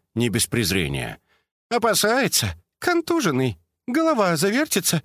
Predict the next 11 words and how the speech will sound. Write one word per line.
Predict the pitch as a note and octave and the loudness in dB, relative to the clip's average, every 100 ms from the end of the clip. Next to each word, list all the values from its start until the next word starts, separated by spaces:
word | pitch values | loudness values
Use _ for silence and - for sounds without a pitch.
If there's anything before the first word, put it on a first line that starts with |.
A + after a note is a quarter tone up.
| _ | _
и | D4 | 0
он | D#4 | 0
плюхнется». | C#4 A3 A#3 D#4+ - C#3+ - _ _ _ _ _ _ _ | 0 -2 -2 -2 0 -2 -4 _ _ _ _ _ _ _
«Ей-то | D#2 G2 D3 E2+ - | -2 0 0 0 0
что?» | - - - _ _ _ _ _ _ _ _ _ _ - | 0 -2 -8 _ _ _ _ _ _ _ _ _ _ -4
Девчонка | A#2+ - G#3 E3+ D#3 | -2 0 0 0 0
дёрнула | D#3 C3+ C3+ A#2 | 0 2 0 0
плечами, | B2 - F#3 D3 | -2 0 2 2
мол, | B2 B2+ G#2 D2+ C3 | 2 2 0 -2 -2
ей | F3+ F3+ E3+ | 0 2 2
ничего, | B2+ F3+ - G3+ A3 A2+ | 0 0 0 -2 -2 -4